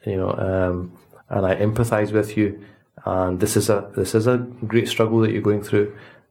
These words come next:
And this is something that, you know, you, you're, it's your challenge." S-, another person, it's, they're, uh, somebody's passed away or something, that, I don't know, it's, they've got some other issue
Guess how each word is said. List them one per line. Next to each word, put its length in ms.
And 560
this 260
is 100
something 340
that, 280
you 140
know, 180
you, 300
you're, 460
it's 240
your 100
challenge." 600
S-, 160
another 360
person, 420
it's, 280
they're, 640
uh, 140
somebody's 320
passed 400
away 180
or 120
something, 360
that, 220
I 160
don't 100
know, 160
it's, 160
they've 180
got 240
some 200
other 180
issue 320